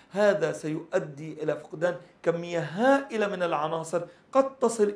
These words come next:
إلى إحدى عشر عنصر من العناصر في غذائنا. وهذا ما قد يفسر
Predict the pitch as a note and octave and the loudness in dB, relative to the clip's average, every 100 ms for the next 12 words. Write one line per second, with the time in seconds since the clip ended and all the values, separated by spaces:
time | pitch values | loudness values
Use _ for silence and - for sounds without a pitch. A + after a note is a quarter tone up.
0 | - F#3+ F#3 - D#3 A#3 G#3+ F#3+ F3 D3+ | 0 2 2 -4 2 4 4 -4 -6 -6
1 | E3 G3 - D#3+ D3+ D#3 D3 C3+ E3 F3 | -6 -10 -10 -10 -8 -6 -4 -6 -6 -8
2 | D#3+ C#3+ D3+ D3 B2+ A#2 G#2+ - - _ | -12 -12 -8 -8 -8 -12 -12 -14 -20 _
3 | _ _ _ - - _ C#3 D3+ C4+ C4+ | _ _ _ -20 -20 _ -2 4 4 6
4 | G3+ G3+ F3+ E3+ E3 F#3+ - D3 | 4 0 -2 -6 -8 -8 -8 -10